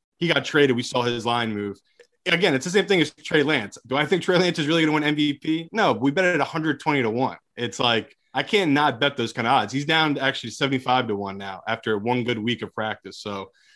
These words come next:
that's what I mean. We're, we're in a value-based business here. So do I really think an N F C East team is actually gonna win the Super Bowl next year? No. Just look in the N F C, it's just a really top-heavy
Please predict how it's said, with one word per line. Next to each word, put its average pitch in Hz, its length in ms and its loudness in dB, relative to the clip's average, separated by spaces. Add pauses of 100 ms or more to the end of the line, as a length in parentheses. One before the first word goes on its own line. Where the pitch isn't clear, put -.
(140)
that's 180 140 -4
what 190 60 4
I 180 40 4
mean. 151 140 6
We're, 143 180 4
we're 165 100 -2
in 208 80 2
a 175 40 0
value-based 143 680 2
business 113 320 -4
here. 98 140 -8
So 107 460 -6 (340)
do 170 140 2
I 180 100 6
really 202 440 6
think 185 200 0
an 170 60 2
N 170 120 2
F 170 80 -2
C 165 100 -6
East 165 280 -2
team 170 180 2
is 131 100 -2
actually 131 300 -2
gonna 143 100 4
win 131 80 2
the 127 40 -6
Super 135 220 -8
Bowl 151 100 0
next 147 260 -2
year? 156 280 0 (120)
No. 143 440 0 (400)
Just 180 220 2
look 185 140 2
in 170 60 4
the 156 80 4
N 151 80 4
F 131 100 0
C, 139 380 0
it's 120 120 -6
just 151 200 -4
a 127 60 -4
really 135 260 4
top-heavy 117 960 -2